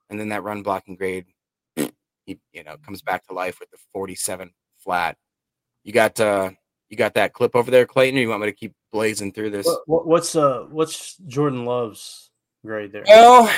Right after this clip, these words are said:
Speaker 1: you gotta go down to the fourteenth overall ranked person, and that'd be our quarterback, Mister Jordan Love. The truth, he is a fifty-three flat passing grade of fifty-seven point, or I'm sorry, forty-seven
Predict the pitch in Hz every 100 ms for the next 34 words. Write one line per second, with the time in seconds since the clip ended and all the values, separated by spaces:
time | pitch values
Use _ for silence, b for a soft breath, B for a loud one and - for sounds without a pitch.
0 | B B 156 180 175 180 170 165 170 160
1 | - 147 143 139 127 123 - - 175 170
2 | - - 170 160 - - 143 147 135 135
3 | 135 135 107 110 135 143 - - _ _
4 | - 156 143 107 107 107 123 139 131 113
5 | 117 120 - - - 95 - 104 - _
6 | 117 120 120 143 127 - 110 - 208 226
7 | 147 - _ _ _ _ 147 147 127 117
8 | 160 160 160 - 151 160 143 - 139 156
9 | 151 - - _ 151 160 156 147 143 147
10 | 135 107 - 160 151 110 - - 139 135
11 | 110 - 120 131 117 110 110 104 95 _
12 | 143 202 196 131 - 98 98 95